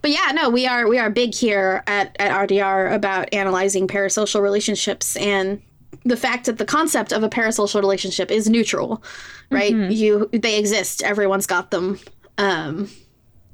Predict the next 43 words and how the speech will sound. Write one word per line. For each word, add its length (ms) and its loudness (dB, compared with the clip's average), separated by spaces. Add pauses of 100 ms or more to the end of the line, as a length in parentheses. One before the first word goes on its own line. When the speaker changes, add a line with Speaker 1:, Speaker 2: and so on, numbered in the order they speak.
(320)
Speaker 1:
just 220 -4
'cause 200 -2
of 80 -2
the 100 4
way 140 2
that 100 0
we 140 4
interact 440 -2
with 200 -2
people 360 2
and 200 0
media, 540 2
and 440 -2
we 140 2
have 200 -2
the 140 2
internet. 380 -2 (880)
Um, 540 -6 (200)
but 140 0
always, 540 0
yeah, 180 0
that 240 -2 (920)
this 640 -2
idea 320 0
that 120 0
you 80 2
have 100 0
said 180 0
about 380 -2
being 220 2
conscious 380 -2
of 60 -2
the 80 -2
parameters 640 -2
of 80 -2
your 120 0
relationships 680 -2
is, 100 -4
I 80 -2
think, 240 -4
a 60 0
very 280 2
valuable 680 0